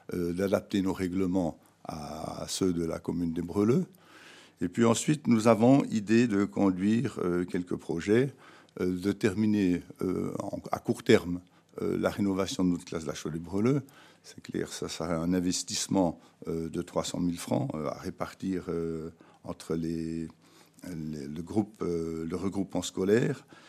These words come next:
Et ce, le, les citoyens du village ont déjà, euh, voté ce crédit en date du cinq février.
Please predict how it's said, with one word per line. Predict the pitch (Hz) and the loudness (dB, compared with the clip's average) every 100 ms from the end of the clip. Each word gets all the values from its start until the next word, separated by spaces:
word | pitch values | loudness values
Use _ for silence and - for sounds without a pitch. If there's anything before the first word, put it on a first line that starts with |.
| - _ _ - | -20 _ _ -2
Et | 98 101 98 98 92 - | 2 6 6 4 2 -4
ce, | - - - - - 98 | -6 -4 -2 -2 0 0
le, | 95 90 95 98 104 107 - - | 2 2 0 2 4 2 0 -2
les | 117 | 0
citoyens | 110 208 - 170 131 | 2 2 6 8 10
du | 113 | 8
village | 123 107 87 85 | 6 6 4 2
ont | 98 | 0
déjà, | 90 95 90 85 - - - | 2 4 6 4 0 -6 -2
euh, | 90 | 2
voté | 110 117 120 | 2 4 2
ce | - | 2
crédit | - - 127 127 151 131 | 0 2 2 2 0 0
en | 92 90 | -2 -2
date | 90 85 - | -2 -4 -4
du | 90 90 87 90 | -4 -2 -2 -2
cinq | - 98 - | 0 -2 -2
février. | - 92 85 92 107 123 | -4 -4 0 2 4 2